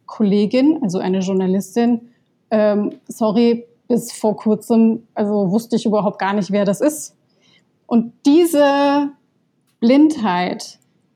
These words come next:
dieses uns selber an die Nase fassen, also ich sag jetzt uns, weil ich natürlich Westdeutsche bin, ähm,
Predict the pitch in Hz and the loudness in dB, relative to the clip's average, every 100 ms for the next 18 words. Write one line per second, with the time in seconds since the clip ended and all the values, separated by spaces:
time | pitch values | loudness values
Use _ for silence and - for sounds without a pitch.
0 | _ - 269 269 269 269 - 240 233 - | _ 2 2 2 0 -2 -2 -2 -2 -2
1 | 220 254 269 262 269 269 - - 226 226 | 0 2 2 2 2 0 -2 -6 2 2
2 | 220 220 269 277 254 190 185 - 233 269 | 4 2 0 0 -2 -4 -4 -2 0 0
3 | 269 _ _ - 220 220 - 226 226 - | -4 _ _ -6 -4 -4 -2 -2 -2 -6
4 | - _ 269 285 302 - 208 - 254 - | -8 _ 2 4 4 0 -2 0 0 -2
5 | 226 220 220 202 - 294 - 190 190 - | -4 -2 -2 -2 -2 -4 -4 -4 -4 -4
6 | 196 196 208 262 - _ _ _ _ _ | -4 0 0 -2 -4 _ _ _ _ _
7 | _ - 220 214 214 208 | _ -2 0 2 0 0